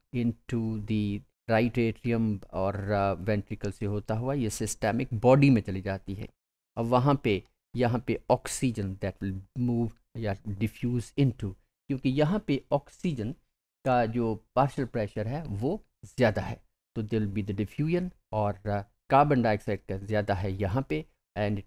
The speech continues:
will move back into the blood। और वो सिस्टेमिक वेन्स में जाके ये उसी तरह हार्ट में से होता हुआ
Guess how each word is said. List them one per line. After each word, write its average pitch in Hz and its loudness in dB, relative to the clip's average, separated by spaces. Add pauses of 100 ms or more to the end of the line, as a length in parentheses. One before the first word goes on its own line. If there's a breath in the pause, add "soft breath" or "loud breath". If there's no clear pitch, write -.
will 98 -6
move 98 -8
back 98 -4 (240)
into 101 -4
the 113 -4
blood। - -4 (580)
और 120 0
वो 123 -4
सिस्टेमिक 196 2 (100)
वेन्स 143 2
में 120 -2
जाके 107 -4 (380)
ये 113 0
उसी 127 -4
तरह 120 0
हार्ट 107 0
में 110 -2
से 104 -6
होता 104 -4
हुआ 143 -2